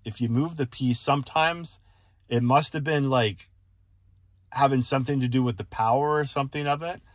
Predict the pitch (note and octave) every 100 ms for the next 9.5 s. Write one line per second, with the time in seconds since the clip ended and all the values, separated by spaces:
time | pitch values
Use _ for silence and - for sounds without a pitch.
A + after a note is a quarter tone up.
0 | - _ - A2+ A2+ A2 A2 A#2+ C3 C3+
1 | B2 - D3 C#3 A#2 A2+ D3 - - _
2 | _ _ _ - _ - _ - A#2+ A#2+
3 | A#2+ B2+ B2 B2+ A#2 - B2 A#2+ G#2+ G2+
4 | F2+ F2+ - G#2 F2+ F#2+ G2+ G#2+ - F#2+
5 | D#2+ D#2 E2 D#2 D2 _ - _ - -
6 | G#2+ G#2 G#2 A2 D#3+ - - E3 D#3 F#3
7 | D#3+ C#3 D3 D#3 C#3+ A#2+ G2+ A2 A#2 A2+
8 | G#2+ G#2+ A2+ A2+ F2+ A#2 B2+ B2+ A#2+ G2+
9 | F#2+ A2 G2+ D2+ -